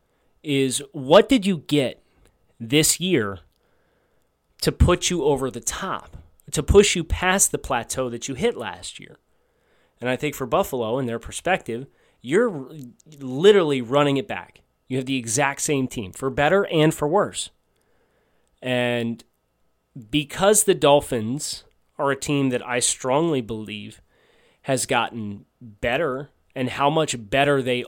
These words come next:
are is gonna be determined by the steps forward that Tua Tagovailoa takes,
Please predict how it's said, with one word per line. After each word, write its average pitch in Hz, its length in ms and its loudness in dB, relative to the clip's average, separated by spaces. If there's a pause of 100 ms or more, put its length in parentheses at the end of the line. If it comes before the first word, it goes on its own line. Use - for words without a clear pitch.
are 143 300 2
is 131 120 -4
gonna 123 180 -4
be 123 120 -4
determined 117 800 -6
by 110 340 -6 (680)
the 120 160 -4
steps - 420 0
forward 120 380 -4
that 113 180 -10
Tua 127 300 -4
Tagovailoa 117 800 -2
takes, - 540 -12